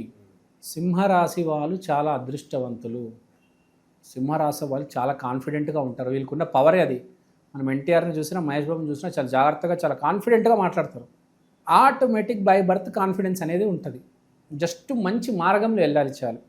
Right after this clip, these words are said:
ఆ మంచి మార్గం కోసమే చెప్తున్నా, లక్ష్మీ నరసింహస్వామి లేకపోతే గాయత్రి చేయండి, లేకపోతే కోనార్క్ సన్ టెంపుల్ని నమ్మండి. సూర్య నమస్కారాలు కూడా చేయండి. ఆదివారం రోజు కంపల్సరీ సూర్య నమస్కారాలు చేయాలి.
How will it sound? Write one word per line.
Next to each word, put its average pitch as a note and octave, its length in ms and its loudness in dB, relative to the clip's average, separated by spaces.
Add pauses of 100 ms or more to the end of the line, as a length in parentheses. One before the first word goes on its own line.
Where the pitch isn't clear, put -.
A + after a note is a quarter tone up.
(180)
ఆ C3 40 -4
మంచి D3 300 -2 (120)
మార్గం E3+ 260 4
కోసమే D3+ 360 -2
చెప్తున్నా, F3 380 -4 (140)
లక్ష్మీ E3+ 300 -6
నరసింహస్వామి D3 720 -6 (1200)
లేకపోతే D#3 220 2 (120)
గాయత్రి D#3 340 6 (120)
చేయండి, D3 320 0 (760)
లేకపోతే F3 320 2
కోనార్క్ F3+ 400 6
సన్ E3 240 -2
టెంపుల్ని E3+ 360 -2
నమ్మండి. C3+ 480 -2 (840)
సూర్య A3 260 4
నమస్కారాలు F#3 640 6
కూడా F#3+ 220 2 (120)
చేయండి. D3 360 -4 (1000)
ఆదివారం F#3+ 720 8
రోజు F3+ 280 4
కంపల్సరీ F3+ 640 2
సూర్య F3+ 280 -2
నమస్కారాలు D#3 640 2 (120)
చేయాలి. C3+ 280 -2